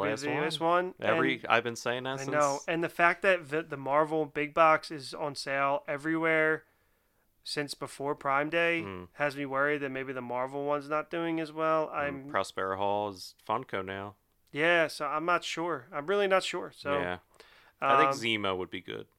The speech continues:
Speaker 2: Oh, yeah, Zemo would be cool.
Speaker 1: I think Zemo, 'cause I don't think Winter Soldier's, they're kinda moving away from his as a villain. So.
Speaker 2: Yeah, but I feel like this pulls more from the comic book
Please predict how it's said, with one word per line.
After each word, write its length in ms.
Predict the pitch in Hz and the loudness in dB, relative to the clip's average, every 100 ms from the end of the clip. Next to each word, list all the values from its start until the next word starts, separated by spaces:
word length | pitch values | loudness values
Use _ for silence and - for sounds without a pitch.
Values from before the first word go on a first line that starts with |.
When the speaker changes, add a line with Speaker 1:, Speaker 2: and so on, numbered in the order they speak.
| - | 10
Speaker 2:
Oh, 240 | 196 208 185 | 12 12 12
yeah, 220 | 165 165 | 10 2
Zemo 360 | 156 180 160 139 | 0 0 0 -2
would 120 | 131 | -6
be 140 | 131 | -10
cool. 160 | 127 120 | -10 -2
Speaker 1:
I 60 | 107 | 0
think 140 | 101 | 0
Zemo, 600 | 98 110 107 98 95 95 | -2 -2 0 0 0 -4
'cause 160 | 107 98 | -2 2
I 100 | 113 | 2
don't 160 | 113 | 0
think 140 | 113 98 _ 113 | -4 -8 _ -10
Winter 200 | 117 107 | -8 -4
Soldier's, 440 | - 113 104 104 | -2 -2 -2 -4
they're 100 | 104 | -4
kinda 220 | 98 107 95 | -2 -2 -4
moving 240 | 101 92 | -8 -10
away 200 | 92 98 | -8 -8
from 180 | - 92 | -8 -10
his 200 | 95 87 87 87 - | -10 -12 -12 -10 -6
as 220 | 95 90 | -6 -6
a 40 | |
villain. 480 | 85 92 113 92 101 - | -6 -6 -6 -8 -14 -14
So. 180 | - | -4
Speaker 2:
Yeah, 160 | 175 170 | 0 0
but 240 | 175 190 - | -2 -6 0
I 120 | 175 180 | 2 4
feel 200 | 220 233 | 4 4
like 260 | 254 165 | 2 0
this 180 | 156 160 | -4 -4
pulls 340 | - 180 170 139 | -4 -4 -4 -2
more 220 | 147 143 | -4 -4
from 320 | - 139 131 | -4 -6 -6
the 80 | 123 | -12
comic 480 | - - 135 165 - | -10 -4 -4 -4 -6
book 220 | 202 | -8